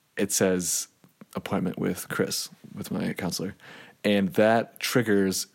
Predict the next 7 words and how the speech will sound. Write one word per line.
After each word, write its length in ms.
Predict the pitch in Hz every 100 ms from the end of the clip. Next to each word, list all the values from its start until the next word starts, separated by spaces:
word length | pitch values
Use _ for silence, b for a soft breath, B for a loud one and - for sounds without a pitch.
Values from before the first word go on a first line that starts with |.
| -
an 180 | 101 92
emotional 960 | 95 90 95 - 104 101 101 98 98 - _ _ -
diagnostic. 880 | 101 98 98 90 87 - 151 156 - _ _ -
I 80 |
start 260 | 92 117 95
thinking 260 | 104 101 95
about, 420 | 92 92 92